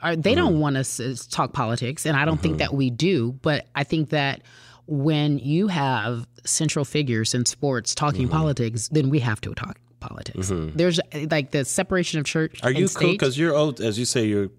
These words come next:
Speaker 2: oh, I'm sorry, go ahead. You were gonna
Speaker 1: I was saying the separation of church and state is no, like,
Speaker 2: Mm-hmm.
Speaker 1: I feel like politics and sports go hand in hand. And I don't
Speaker 2: Mm-hmm.
Speaker 1: understand why people don't see that. It's,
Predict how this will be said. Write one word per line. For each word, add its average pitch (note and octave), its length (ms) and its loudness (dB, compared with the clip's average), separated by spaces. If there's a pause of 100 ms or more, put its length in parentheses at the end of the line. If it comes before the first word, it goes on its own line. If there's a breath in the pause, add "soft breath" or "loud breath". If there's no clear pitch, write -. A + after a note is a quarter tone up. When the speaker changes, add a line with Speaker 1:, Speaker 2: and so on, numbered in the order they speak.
(160)
Speaker 2:
oh, A2 160 0
I'm A#2 100 2
sorry, F#2+ 180 0
go G2 120 0
ahead. F#2 160 0
You F2 140 -2
were F2+ 60 -4
gonna F2+ 300 -4
Speaker 1:
I G3+ 60 2
was A3+ 120 0
saying B3+ 120 2
the G#3 40 0
separation A3 420 0
of E3+ 60 0
church F3+ 180 0
and E3 80 -2
state E3+ 200 2
is D3 100 -2
no, C#3+ 140 0
like, E3+ 240 0
Speaker 2:
Mm-hmm. D#3+ 100 -2
Speaker 1:
I A3 60 0
feel A#3 140 -4
like F3+ 160 0
politics E3+ 380 -2
and C3+ 80 -2
sports D3 260 -6
go C3 100 -6
hand B2+ 200 -2
in A#2 80 -4
hand. A2+ 320 -6
And C#3+ 140 0
I D3+ 60 2
don't E3+ 100 2
Speaker 2:
Mm-hmm. D#3+ 60 0
Speaker 1:
understand D#3+ 300 -2
why C#3 80 -4
people C3+ 240 -4
don't A#2+ 200 -4
see C3+ 160 -2
that. - 300 -12
It's, D3 260 -6